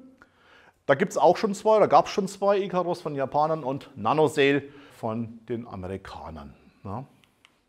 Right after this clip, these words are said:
Tja, und dann kommt etwas, was auf den ersten Blick, naja, ein bisschen verrückt erscheint. Kernreaktionen, Kernreaktoren, ne? Eigentlich nicht gebaut worden.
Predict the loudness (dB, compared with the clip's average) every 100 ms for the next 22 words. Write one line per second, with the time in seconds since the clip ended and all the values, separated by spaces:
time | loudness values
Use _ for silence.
0 | _ _ _ _ _ _ -2 4 4 2
1 | -6 -4 -6 -4 -8 -2 -2 -2 -8 -16
2 | -12 -8 -6 -6 -4 0 0 -2 -4 0
3 | 0 -2 -12 -6 2 8 8 8 2 -4
4 | -4 2 2 2 -4 -4 -4 -4 -6 -12
5 | _ _ _ _ _ _ -6 -2 2 2
6 | 2 -4 -14 -14 -20 _ _ -12 -8 -4
7 | -4 -4 -12 -14 -16 -20 _ _ _ -12
8 | -8 -8 -10 -18 _ -20 _ _ _ _
9 | _ _ _ _ _ _ _ _ _ -2
10 | -2 -4 -8 -10 -12 -12 -6 4 6 4
11 | 0 -6 -6 -8 -12